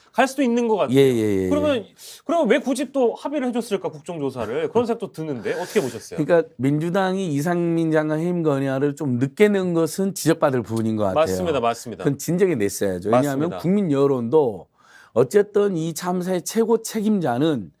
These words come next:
Speaker 2: 총체적으로는 대통령이지만 대통령이 이 사안으로 퇴진까지 바로 갈 수는 없다면 가장 책임이 크고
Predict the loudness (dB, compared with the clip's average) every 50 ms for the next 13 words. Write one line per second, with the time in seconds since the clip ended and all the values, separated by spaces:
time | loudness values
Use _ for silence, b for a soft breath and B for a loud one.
0 | _ _ _ -2 -2 0 0 2 0 2 4 4 4 4 0 -2 -2 -8 -8 -2
1 | 0 2 2 2 2 0 -2 -2 -2 0 0 0 0 -2 -4 b b b b b
2 | b b -2 -2 2 2 0 2 2 0 0 -2 -2 -2 -2 -2 -2 -2 0 0
3 | 0 0 0 0 0 0 0 -2 -4 _ _ _ _ _ 0 0 0 0 2 2
4 | 2 0 2 0 -2 2 2 2 0 0 -2 -6 -6 -6 -2 -2 -2 0 2 2
5 | 2 2 2 0 -4 -8 -16 b b b b b b b b b b b b b
6 | -12 -10 -6 -4 4 4 4 4 4 0 -4 -6 -6 -4 -2 -2 -2 -4 -6 -6
7 | -4 -2 -2 2 4 4 4 4 0 -2 -8 -14